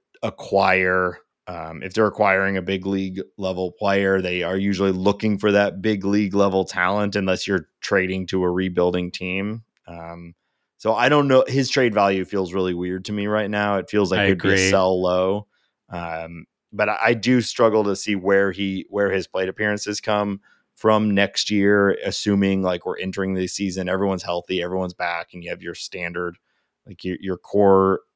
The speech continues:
Speaker 1: starting outfield and, and D H and whatnot. I don't know where those at-bats come from. So I do think he's, he's a pretty top candidate to be traded to another savvy team who sees the same underlying stats as I,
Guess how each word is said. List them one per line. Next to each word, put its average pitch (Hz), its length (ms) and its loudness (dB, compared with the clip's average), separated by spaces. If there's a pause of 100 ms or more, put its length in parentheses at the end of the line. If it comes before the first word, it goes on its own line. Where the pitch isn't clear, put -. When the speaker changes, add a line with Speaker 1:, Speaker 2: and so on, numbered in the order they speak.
Speaker 1:
starting 92 500 0
outfield 98 580 2
and, 92 200 -4
and 92 120 -6
D 95 220 -4
H 107 140 -4
and 117 80 0
whatnot. 113 280 2
I - 40 -6
don't 104 320 0
know 98 120 0
where 95 240 2
those 90 200 -4
at-bats 85 440 -6
come 110 200 -8
from. 143 340 2 (320)
So 120 120 2
I 123 60 6
do 127 160 2
think 143 160 2
he's, 113 220 -2 (100)
he's 107 300 -6 (160)
a - 100 -16
pretty 135 300 -2
top 120 300 -2
candidate 123 480 -2
to 120 60 -6
be 110 160 -4
traded 113 500 -2
to 113 180 4
another 104 300 2
savvy 95 400 0
team 101 260 -4
who 98 60 -2
sees 92 300 -8
the 92 60 -14
same 95 280 -4
underlying 92 440 -2
stats 92 400 -6
as 117 80 -6
I, 123 140 0